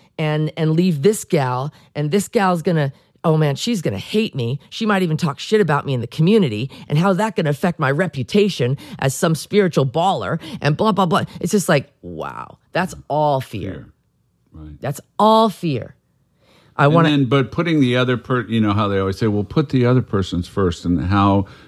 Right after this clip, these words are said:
Speaker 2: you know, in Deepak's, uh, Seven Spiritual Laws of Success, it's like the choi-, h-, when I make this choice, how is this gonna affect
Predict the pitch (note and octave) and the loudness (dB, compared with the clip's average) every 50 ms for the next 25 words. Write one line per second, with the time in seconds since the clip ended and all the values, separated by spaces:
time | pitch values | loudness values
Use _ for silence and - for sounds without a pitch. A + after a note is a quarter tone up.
0 | - - F#2+ G2+ G2+ G2+ F#2+ F2 F2 F2 F2+ D#2 - - F#2+ F2+ F2 F2+ E2+ D2+ | -10 -4 -2 0 0 0 0 -2 -2 -4 -4 -6 -4 -4 -2 0 0 -2 -2 -4
1 | D2+ - G#2 F#2+ D#2+ - G2 F#2 E2 E2 E2+ - - - - - - - E2 D2+ | -4 -4 -4 -2 -2 -2 -2 -2 -2 -4 -6 -8 -12 -18 -16 -12 -10 -10 -8 -10
2 | D2 - - - G#2 F2+ F2 E2+ - - F2 E2 D#2+ - - D#2+ E2 E2 D#2+ D2+ | -10 -10 -8 -6 -4 -4 -4 -4 -6 -6 -8 -8 -8 -8 -8 -6 -6 -4 -6 -6
3 | C#2+ - D#2+ E2+ D2+ - - - F2 E2 D#2+ D2 - - D#2 D2+ - F2+ E2+ D#2+ | -8 -10 -12 -12 -12 -10 -8 -6 -6 -6 -6 -8 -8 -10 -12 -8 -6 -6 -6 -6
4 | C#2+ - - - - _ _ _ _ _ _ _ _ _ _ _ _ - - G#2 | -6 -10 -16 -20 -20 _ _ _ _ _ _ _ _ _ _ _ _ -14 -8 -6
5 | A2+ F#2+ - - - - D#3 D3+ C#3+ - - - A2+ A#2+ A#2+ C3+ - - C3 A2+ | -6 -6 -6 -6 -2 2 2 2 2 0 -4 -6 -4 -2 -2 -2 -2 -2 -2 0
6 | A#2 A#2 A2+ A2+ A2+ B2+ D3 D3+ - - C#3+ C3 - - - C3+ B2+ A2+ G2+ - | 0 2 2 4 4 4 4 2 0 -2 -4 -4 -4 -2 0 0 2 0 0 -2
7 | - - C3 D3+ E3+ E3+ D3 C3+ C#3+ B2+ - - - A#2+ A2+ G2+ F2+ - A2 G2+ | -4 -2 -2 0 0 -2 -4 -4 -6 -8 -8 -6 -4 -2 -2 -2 -2 -2 -4 -4
8 | F#2 - - _ - | -4 -6 -10 _ -20